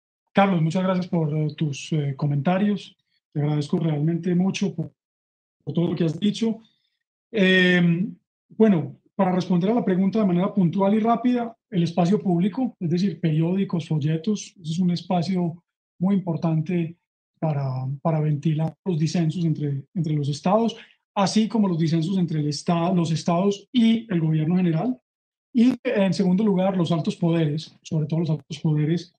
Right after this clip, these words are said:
judiciales. El Senado funcionaba en ocasiones en ese sentido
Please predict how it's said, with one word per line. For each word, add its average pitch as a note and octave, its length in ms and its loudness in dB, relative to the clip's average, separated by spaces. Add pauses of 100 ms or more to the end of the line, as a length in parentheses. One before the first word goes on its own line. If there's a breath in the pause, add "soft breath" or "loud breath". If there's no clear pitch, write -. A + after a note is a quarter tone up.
judiciales. D#3 680 0 (220)
El D#3 100 0
Senado E3+ 340 2
funcionaba G3 800 2
en F3 60 0
ocasiones E3 560 -2
en D#3+ 100 2
ese D#3+ 120 -2
sentido G3 480 0